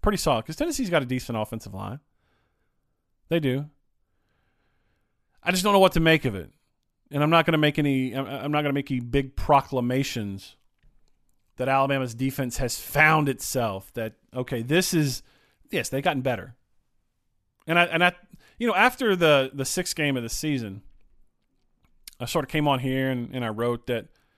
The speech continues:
it's sort of, uh, unrealistic to take, to expect this team, which at the time had played half of its regular season, to make any huge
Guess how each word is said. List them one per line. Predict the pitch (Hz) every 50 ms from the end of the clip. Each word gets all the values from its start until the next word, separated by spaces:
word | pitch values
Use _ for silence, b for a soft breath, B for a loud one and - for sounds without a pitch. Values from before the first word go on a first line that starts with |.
| _ _ _ _ _ _ _ _ _ _ _ _ _ _ _ _ _ _ _
it's | - 151 - -
sort | - - - 170 175 170
of, | 165 156 147 139 131 127 123 131
uh, | 127 123 123 120 117 117 113 110 - -
unrealistic | 143 147 151 151 147 139 131 139 147 - - 143 - -
to | - _ -
take, | - 151 135 131 - _ _
to | - 131
expect | 120 - - - - 139 135 131 _ -
this | 131 135 135 -
team, | - 139 131 131
which | 135 131 -
at | 131 117
the | - 117
time | - 135 127 127 127
had | 127 120
played | - 135 123 120 107
half | - 120 123 -
of | 143 131
its | 139 - -
regular | 127 120 127 131 139
season, | 135 - 110 107 107 120 131
to | - -
make | 139 135 131 135 -
any | 143 139 135
huge | 131 - - - 160 160 151 151 151 156 156 151 147 -